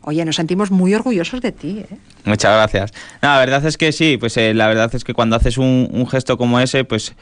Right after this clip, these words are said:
Speaker 2: piensas que no va a salir de, ni, ni, ni en la prensa, ¿no? Porque lo ves una cosa normal. Pues, eh, al cabo de unos días, pues, se dio, empezó a dar un poco de bombo y la verdad es que, pues, mira dónde ha llegado, ¿no? En un año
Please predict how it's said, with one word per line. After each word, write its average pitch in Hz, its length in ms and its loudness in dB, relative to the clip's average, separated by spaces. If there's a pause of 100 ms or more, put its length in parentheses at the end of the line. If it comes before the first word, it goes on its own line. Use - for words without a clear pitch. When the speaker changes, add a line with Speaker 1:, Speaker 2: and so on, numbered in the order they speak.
(600)
Speaker 2:
piensas 143 320 2
que 151 80 0
no 151 60 4
va 151 80 4
a - 20 -2
salir 147 340 2
de, 113 540 2
ni, 107 160 0
ni, 104 480 0
ni 110 160 2
en 107 100 2
la 101 140 2
prensa, 123 300 0
¿no? 123 100 2
Porque 113 240 -2
lo 104 80 0
ves 107 160 0
una 120 160 2
cosa 117 220 -2
normal. 104 400 0
Pues, - 320 -12
eh, 67 1120 -8
al - 180 -4
cabo 107 220 2
de 107 60 0
unos 107 220 2
días, 110 180 2
pues, - 160 -6
se 104 120 0
dio, 107 400 2
empezó 104 320 -4
a 101 80 0
dar 104 180 -4
un 104 120 -4
poco 104 180 -4
de 104 140 4
bombo 135 420 2
y 120 80 0
la 101 120 -2
verdad 101 260 -2
es 101 120 -4
que, 101 140 -4
pues, 104 240 -10
mira 104 160 2
dónde 98 200 -2
ha - 20 -4
llegado, 98 260 -4
¿no? 98 180 -6
En 101 140 -8
un 101 80 -2
año 101 720 2